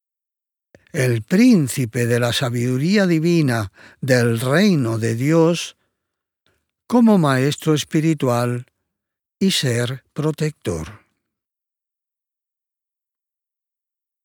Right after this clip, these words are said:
Su palabra, presencia eterna, está disponible en el tiempo actual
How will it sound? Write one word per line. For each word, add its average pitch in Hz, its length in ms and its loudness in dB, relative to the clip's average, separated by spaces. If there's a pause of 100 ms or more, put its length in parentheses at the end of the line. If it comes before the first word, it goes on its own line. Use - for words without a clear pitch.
(960)
Su 202 480 2
palabra, 107 920 0 (500)
presencia 190 1000 2
eterna, 110 880 -2 (1000)
está 156 500 2
disponible 156 880 2
en 120 100 0
el 117 200 -2
tiempo 170 420 0
actual 139 640 0